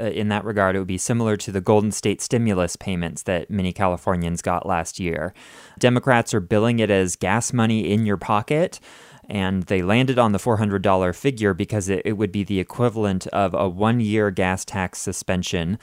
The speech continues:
for the average motorist, who they say would maybe fill up a fifteen-gallon tank once a week.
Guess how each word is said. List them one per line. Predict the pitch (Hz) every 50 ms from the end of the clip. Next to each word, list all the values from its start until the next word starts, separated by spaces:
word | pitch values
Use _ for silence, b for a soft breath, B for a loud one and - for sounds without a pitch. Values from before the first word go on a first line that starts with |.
| B B B B B B
for | - - 110 95 95 95 95
the | 82 101 104 -
average | 104 120 123 113 120 113 95 -
motorist, | 107 98 92 82 82 82 85 87 - - -
who | 107
they | 90 95 90
say | - - 101 90
would | 85 90 80 - -
maybe | - 107 95 90 85 90
fill | - - 113 104
up | 95 90 -
a | 90 87
fifteen-gallon | - - - 135 - - - 131 117 110 104 98 92 92 92 92 90 90
tank | - - 101 90 85 90 - - -
once | 101 95 92 92 90 -
a | - 90
week. | 82 85 80 78 - -